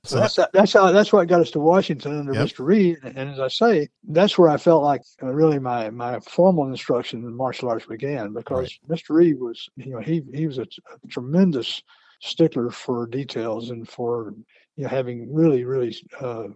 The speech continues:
Speaker 1: great, you know, well organized and specific classical basics. So everything, I mean, you know, from, from a back stance, front stance, everything was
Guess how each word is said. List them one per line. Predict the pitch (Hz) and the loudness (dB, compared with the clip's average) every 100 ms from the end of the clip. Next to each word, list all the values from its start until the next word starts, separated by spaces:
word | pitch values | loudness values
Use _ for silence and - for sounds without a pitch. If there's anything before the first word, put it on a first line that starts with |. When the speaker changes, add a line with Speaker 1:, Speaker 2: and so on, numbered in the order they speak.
| _ | _
Speaker 1:
great, | - 156 127 - | -2 -2 -2 -10
you | 127 113 - 139 | -20 -20 -14 -10
know, | 117 120 120 | -10 -10 -12
well | 131 151 151 | -2 0 2
organized | 143 151 139 139 135 131 127 - | 0 -2 -2 -2 -2 -2 -4 -6
and | 117 110 _ | -12 -16 _
specific | - - - 156 135 107 - | -14 -12 -8 -4 -4 -8 -10
classical | 139 131 - 120 | -6 -4 -6 -8
basics. | 117 127 - 107 - | -2 -2 -4 -12 -12
So | - 117 | -8 0
everything, | 165 131 127 117 | 0 0 -4 -12
I | |
mean, | 123 135 | -10 -10
you | |
know, | 117 | -12
from, | 113 110 120 117 _ - _ _ - | -12 -16 -16 -18 _ -20 _ _ -8
from | 127 | -6
a | 120 | -2
back | 139 131 | -2 -2
stance, | 135 127 | -4 -6
front | - 135 | -6 -8
stance, | - 131 139 147 | -6 -6 -2 -2
everything | 156 139 139 131 | -2 -2 -6 -6
was | 120 | -8